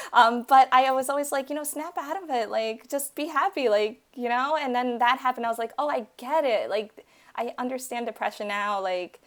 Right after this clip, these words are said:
not that I was at the full, like, I didn't need medicine or anything, but it was hard. That was really hard. And, um, you know, I think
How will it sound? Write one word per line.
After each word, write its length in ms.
not 240
that 160
I 100
was 300
at 180
the 80
full, 400
like, 140
I 80
didn't 160
need 140
medicine 440
or 80
anything, 460
but 260
it 100
was 160
hard. 460
That 180
was 160
really 400
hard. 540
And, 640
um, 640
you 100
know, 160
I 120
think 460